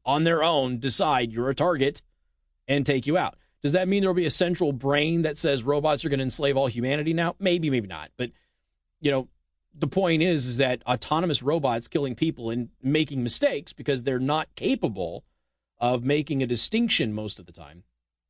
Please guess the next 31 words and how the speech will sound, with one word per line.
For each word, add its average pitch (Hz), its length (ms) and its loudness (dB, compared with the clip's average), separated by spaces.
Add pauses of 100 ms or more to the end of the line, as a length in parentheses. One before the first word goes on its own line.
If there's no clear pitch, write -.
(160)
Those 208 200 0
are 226 60 2
things 185 260 0
that 151 160 -2
can 151 520 -2
and 127 340 -2
will 139 240 0
likely 127 460 0
happen 101 340 -8
in 98 80 -14
the 87 80 -18
future, - 380 -14
just 233 160 -2
so 311 60 -4
you're 214 200 0
aware. 117 300 -4 (200)
Okay, - 160 -20
now 123 140 -2
that 110 80 0
I've 92 120 -10 (220)
given 90 180 -10
you 82 80 -18
nightmares. 90 500 -10 (720)
So 160 120 2
let's 220 200 0
talk 202 260 2
about 156 360 2
the 135 160 0
World 135 260 0
Economic 143 440 2
Forum. 69 320 -6